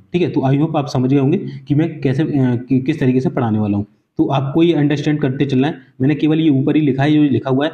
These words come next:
शब्द विलोम, इसके बाद आपको सिर्फ ये ऐसी line देखिए, मतलब ऐसा चलता जाएगा आपका पूरा ये, ठीक है। ढाई सौ plus important है, तो आपको इसको, अ, समझते हुए चलना है, ठीक है। मैंने आपको starting में बता दिया कि शब्द जो है और उसका जो विलोम है वो ये है, और इस तरीके से ये आपका चल रहा है,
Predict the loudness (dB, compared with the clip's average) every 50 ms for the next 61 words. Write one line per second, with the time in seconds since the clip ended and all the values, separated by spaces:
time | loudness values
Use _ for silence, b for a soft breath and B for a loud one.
0 | -8 -12 -8 -6 -2 -2 0 0 2 2 0 0 -2 B B B B -12 -12 -6
1 | -2 -2 0 0 0 0 -2 -2 -4 -4 -4 -4 -6 -8 -10 -14 _ _ _ _
2 | _ 0 0 2 2 2 0 0 0 0 2 2 2 2 0 0 0 0 2 2
3 | 2 2 0 -2 -4 -4 -2 -2 -2 -2 -2 -2 -2 0 0 0 0 0 0 -2
4 | -2 -4 -6 -2 -2 0 2 2 0 -2 -4 -10 _ _ _ -2 -2 0 0 0
5 | 0 0 0 2 2 2 2 2 0 0 0 0 -2 -2 -2 -2 -4 -6 -12 -20
6 | _ _ _ _ _ -2 -2 -2 -2 0 2 2 2 2 2 0 -2 -2 -4 -8
7 | -6 -2 0 0 0 0 0 0 0 0 0 2 2 2 2 0 0 -2 0 -2
8 | -2 -2 -2 -4 -6 -8 -8 -4 0 0 0 2 0 0 0 0 -2 -2 0 0
9 | 2 2 2 0 0 0 0 0 0 -2 B B B B B _ -2 -2 -2 -2
10 | -4 -10 -18 _ _ _ _ -16 -14 -8 -4 -2 -2 0 0 0 2 0 0 -2
11 | -2 -6 -8 -12 -18 -20 _ _ -4 -2 -2 -2 -2 0 0 0 0 -2 -6 -6
12 | -4 0 2 2 2 2 2 2 2 2 2 0 0 -4 -6 -6 -2 0 2 2
13 | 2 2 0 -4 -8 -10 -12 -18 -12 _ -4 -4 -2 -4 -6 -8 -6 -6 -6 -4
14 | -2 -2 0 2 2 0 0 2 2 2 0 0 -2 -4 -4 -2 0 0 2 2
15 | 0 -2 -6 -10 -6